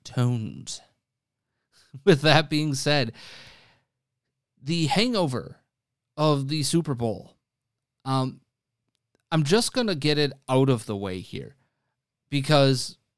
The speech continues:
frankly, I think the most important part of the Super Bowl yesterday was the game itself. Within the game, of course,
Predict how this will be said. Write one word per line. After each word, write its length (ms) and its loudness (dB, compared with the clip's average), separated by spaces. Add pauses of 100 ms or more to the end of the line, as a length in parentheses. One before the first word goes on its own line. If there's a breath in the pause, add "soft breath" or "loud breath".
(260)
frankly, 720 -2 (440)
I 140 2
think 200 -2
the 100 0
most 320 2
important 360 -4
part 360 2
of 220 0
the 120 0
Super 300 -6
Bowl 200 -2
yesterday 440 -4
was 240 -4
the 260 -6 (400 soft breath)
game 340 0
itself. 800 -4 (1000)
Within 520 4
the 100 -2
game, 440 -2 (460)
of 160 0
course, 320 0